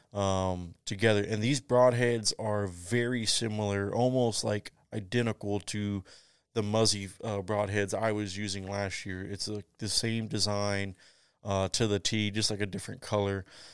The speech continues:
Um, the arrows got really good reviews, and, uh, I was able to order them to length, uh, and spline like I've been shooting for the past year, and it cost me altogether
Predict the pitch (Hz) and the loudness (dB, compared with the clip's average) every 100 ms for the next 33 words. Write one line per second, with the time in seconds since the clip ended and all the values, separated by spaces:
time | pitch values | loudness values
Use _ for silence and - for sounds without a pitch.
0 | - 113 98 95 90 104 - 123 117 113 | -14 -2 0 0 0 -2 0 2 4 2
1 | 98 107 104 104 104 107 104 95 107 101 | 2 0 0 -4 -4 -2 -2 -2 -4 -2
2 | 101 92 101 101 98 92 - _ _ _ | -2 -2 -4 -2 -4 -6 -8 _ _ _
3 | _ _ _ _ - 107 98 95 92 95 | _ _ _ _ 0 4 6 4 4 4
4 | 95 95 92 _ _ _ _ _ - 113 | 4 2 -2 _ _ _ _ _ 0 2
5 | 104 104 104 101 104 107 110 104 104 101 | 4 4 2 0 -2 -2 0 2 2 0
6 | 92 101 95 104 107 - - - _ _ | 0 -2 -2 -2 -4 -12 -20 -20 _ _
7 | _ - 98 98 101 101 - - 104 98 | _ -2 2 2 2 0 -2 0 0 2
8 | 98 98 104 101 95 95 - 107 101 101 | 0 -2 -2 -2 -2 -6 -6 -4 -4 -6
9 | 95 - - - - 104 98 - 98 95 | -10 -18 -20 -20 -8 -4 -2 0 0 0
10 | - 101 101 98 92 - - 98 95 98 | -2 0 2 0 -4 -12 -6 -4 -2 -4
11 | - 113 110 - 110 101 104 107 104 104 | -6 -2 0 0 -6 -6 -6 -6 -4 -2
12 | 101 98 98 98 | -2 -2 -2 -6